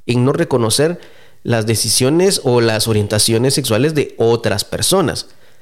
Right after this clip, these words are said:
Fue muy polémico y, e incluso algo que surgió más para polémica era que era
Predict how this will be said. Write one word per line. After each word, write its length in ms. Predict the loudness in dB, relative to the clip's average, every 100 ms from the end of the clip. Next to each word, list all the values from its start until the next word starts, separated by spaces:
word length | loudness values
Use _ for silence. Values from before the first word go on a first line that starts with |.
| -14
Fue 220 | -2 0
muy 180 | 2 0
polémico 640 | 2 2 2 -2 -4 -8 -2
y, 400 | 0 0 -2 -2
e 80 | 0
incluso 560 | 0 2 0 2 0
algo 220 | 0 -2 -2
que 140 | -2
surgió 360 | -2 -4 -2 -2
más 220 | -2 -4
para 360 | -6 -6 -6
polémica 600 | -6 -2 0 0 0 -2 -4 -18 -20 -20 -16 -4
era 240 | -2 0
que 340 | 0 0 0 -10 -20 -10
era 720 | -2 2 2 2 2 0 -6